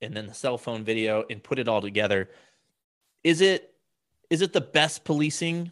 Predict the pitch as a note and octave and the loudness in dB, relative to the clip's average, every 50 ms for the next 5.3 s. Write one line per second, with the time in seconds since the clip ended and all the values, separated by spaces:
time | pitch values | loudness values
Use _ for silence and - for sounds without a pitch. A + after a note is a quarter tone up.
0 | - - - C#3+ C#3 C#3+ C3+ D3 C#3+ C#3+ C3+ - - C3+ B2+ C3 C#3+ D3+ E3 F3 | -12 0 2 4 6 6 6 6 6 4 2 0 -2 -2 -2 -2 -2 -2 -4 -8
1 | - _ _ _ _ _ _ _ - C#3 C3 C3 B2+ C#3 - - - - - G#2+ | -10 _ _ _ _ _ _ _ 0 0 0 0 -4 -4 -4 -4 -4 -2 -4 -4
2 | G#2 G2 G2 - - - B2+ - - - - _ - A#2+ - - D3+ E3 G#3 G#3+ | -4 -4 -6 -6 -4 -6 -6 -6 -6 -14 -14 _ -6 -6 -6 -4 0 0 2 4
3 | F#3 C#3 A#2+ - - - _ _ _ _ - D3+ D#3 D#3+ D#3+ D#3+ D3 B2+ - D#3 | 4 4 2 0 -2 -14 _ _ _ _ 2 4 4 4 4 4 2 2 2 0
4 | D#3 E3+ E3+ D#3 C#3+ C3 - B2 - - C3+ C3 B2+ B2 A#2+ A2 A#2 C3+ C#3+ C#3 | 0 2 4 4 2 2 2 -4 -6 -4 -4 -2 0 0 0 -2 -2 -2 0 2
5 | C3 A#2 A2 A2 A2 | 2 2 2 0 -4